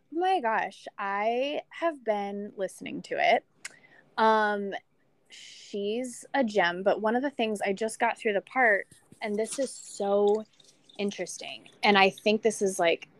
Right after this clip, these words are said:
kinda goes into what we're talking about. She talks about, um,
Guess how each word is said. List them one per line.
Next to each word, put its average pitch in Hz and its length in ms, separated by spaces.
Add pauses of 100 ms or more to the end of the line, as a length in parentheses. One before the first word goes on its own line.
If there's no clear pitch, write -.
(400)
kinda 196 280
goes 180 480
into 170 840 (840)
what 185 160
we're 170 60
talking - 420
about. - 340 (140)
She 233 240
talks - 400
about, 175 400 (480)
um, 170 520